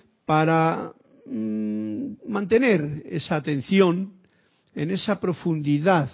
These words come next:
que está dentro de uno mismo, con mayor ahínco y con un ejemplo, una imagen tan hermosa como siempre nos suele dar y sorprender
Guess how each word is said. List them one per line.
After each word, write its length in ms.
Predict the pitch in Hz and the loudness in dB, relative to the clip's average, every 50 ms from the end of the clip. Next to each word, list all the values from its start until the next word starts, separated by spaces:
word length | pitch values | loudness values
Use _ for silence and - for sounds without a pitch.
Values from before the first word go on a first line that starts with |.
| - - - _ _ _ | -14 -20 -20 _ _ _
que 100 | - - | -14 -14
está 260 | 147 - - - 151 | -14 -10 -6 -4 -2
dentro 320 | 143 151 156 156 139 143 147 | -2 -2 -2 -2 -2 -2 0
de 100 | 143 147 | 0 0
uno 140 | 143 139 139 | 0 0 -2
mismo, 500 | 147 170 170 131 127 143 151 180 214 - _ _ _ _ _ _ _ | -2 -2 -2 -2 -4 -4 -4 -4 -6 -8 _ _ _ _ _ _ _
con 180 | _ - 151 143 | _ -4 -4 -2
mayor 420 | 139 135 139 147 156 156 156 - - | -2 -2 0 2 2 2 0 -2 -4
ahínco 480 | - 135 151 165 170 170 147 - 175 175 | -4 0 0 0 0 0 0 2 2 2
y 80 | 175 | 4
con 160 | - 190 208 | 2 2 2
un 100 | 233 240 | 2 2
ejemplo, 640 | 240 208 - - 220 214 190 156 208 214 214 208 208 - - _ - | 2 2 2 4 2 2 2 4 4 4 4 2 0 -8 -20 _ -4
una 220 | - 170 185 180 | -2 0 0 2
imagen 560 | 175 175 180 185 185 156 - 180 180 185 180 - - _ _ | 0 2 2 2 2 2 2 2 2 2 -2 -6 -12 _ _
tan 160 | - 156 147 | -2 0 2
hermosa 420 | 147 143 151 170 180 151 - 185 156 | 2 2 0 0 0 0 -2 -2 -2
como 240 | - 160 147 147 | -2 -4 -4 -4
siempre 280 | 135 - 180 175 165 180 | -4 -4 -4 -4 -2 -4
nos 140 | 170 156 - | -4 -4 -2
suele 260 | - 175 165 165 156 | -2 -2 0 0 0
dar 360 | 139 151 170 175 180 180 - - | 0 2 2 2 2 0 -2 -4
y 100 | 170 151 | -6 -6
sorprender 840 | - - 202 190 180 - - 156 147 147 143 175 185 196 220 247 | -2 -2 -2 -4 -2 -4 -2 -2 -2 0 2 4 4 4 2 -2